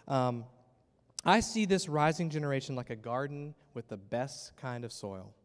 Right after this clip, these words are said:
Everything you put in it grows fast and it grows strong. That's very,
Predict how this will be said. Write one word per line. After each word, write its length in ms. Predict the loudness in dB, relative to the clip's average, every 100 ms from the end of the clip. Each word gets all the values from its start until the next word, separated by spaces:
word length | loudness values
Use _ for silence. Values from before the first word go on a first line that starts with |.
| _ _ _ _ _ _ _ _ _ _ _ _ _
Everything 520 | 0 2 0 -6 -6 -6
you 120 | -8
put 240 | -6 -6
in 160 | -6 -8
it 160 | -10
grows 580 | -6 -4 -4 -6 -10 -18 _ _ _ _ _ _ -6
fast 640 | -2 -2 -2 -8 -16 -20 -20 _ _
and 120 | -10 -8
it 80 |
grows 240 | -8 -8 -8
strong. 340 | -14 -16 -16 -18 _ _ _ -2
That's 200 | -2 -2
very, 440 | -2 -2 -2 -4